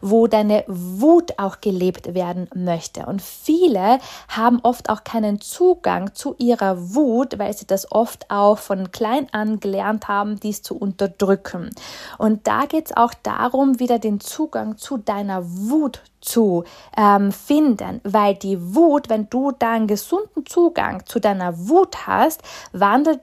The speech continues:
diese sich in deine Schöpferkraft, in deine Lebenskraft, ja. Und gerade jetzt ist auch wirklich so ein wunderschönes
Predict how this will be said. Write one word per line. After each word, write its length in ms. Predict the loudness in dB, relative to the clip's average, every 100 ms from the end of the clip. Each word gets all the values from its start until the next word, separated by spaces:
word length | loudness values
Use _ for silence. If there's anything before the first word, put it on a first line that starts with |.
| -2
diese 320 | 0 0 -2
sich 300 | -4 -4 0
in 120 | 0
deine 280 | -2 -4 -4
Schöpferkraft, 880 | -4 -4 -4 -6 -8 -8 -8 -10 -14 -20 -8
in 340 | 4 6 6 4
deine 520 | 2 2 2 0 0 -2
Lebenskraft, 1400 | -2 0 2 2 2 0 -6 -10 -12 -10 -10 -10 -10 -4
ja. 220 | 0 0 -4 -14 -4
Und 200 | -4 0
gerade 880 | 0 0 0 0 0 0 2 2 0
jetzt 560 | 0 4 4 4 -6 -4
ist 340 | -4 -4 -2
auch 240 | 0 2 2
wirklich 400 | -2 -2 -4 -2
so 280 | -2 -2 0
ein 240 | 0 0 -4
wunderschönes 1200 | 0 2 2 0 -2 2 4 4 4 2 -2